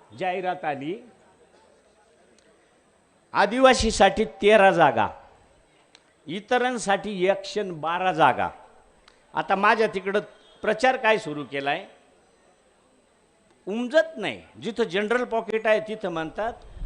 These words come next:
"हा जनरल लोकांच्या, मराठा समाजाच्या विरोधातला हा माणूस आहे."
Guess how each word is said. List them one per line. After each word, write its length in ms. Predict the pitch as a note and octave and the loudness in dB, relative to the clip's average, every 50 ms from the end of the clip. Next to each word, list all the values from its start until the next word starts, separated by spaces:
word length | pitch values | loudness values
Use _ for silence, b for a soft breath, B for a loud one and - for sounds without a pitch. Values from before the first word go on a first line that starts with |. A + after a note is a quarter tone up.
| - - - | -12 -12 -8
"हा 180 | - F3 F#3+ | -4 -4 -4
जनरल 540 | F#3 D3 C3 D3 F#3 G#3 G#3 G3 A3 A#3+ B3 | -4 -2 0 0 0 2 2 2 2 2 2
लोकांच्या, 680 | A3 A3 A3 G#3+ G#3+ - G3+ G3+ G3 D#3 F#3 F#3+ F#3 | 2 2 2 2 2 0 -2 -2 -2 -2 -2 -2 -2
मराठा 460 | F3+ F3 F3 F#3 F#3+ G3 G3+ F#3 G3 F#3+ | -2 -4 -4 -2 -2 -2 -2 -4 -6 -8
समाजाच्या 640 | D3+ F3 E3 E3 E3+ F3 E3+ F3+ F3 - F3+ E3 | -8 -8 -8 -6 -6 -6 -6 -8 -8 -8 -8 -8
विरोधातला 680 | D3+ C#3 D3+ E3+ E3+ E3 C#3 D#3 D#3 D#3 - D#3+ E3+ D#3 | -8 -6 -6 -6 -6 -4 -4 -4 -6 -6 -6 -6 -6 -6
हा 180 | - F#2 G#2 | -6 -8 -12
माणूस 380 | A2+ B2+ C3 B2 A2+ G2+ - G#2+ | -10 -10 -12 -12 -12 -14 -14 -16
आहे." 100 | F2+ | -16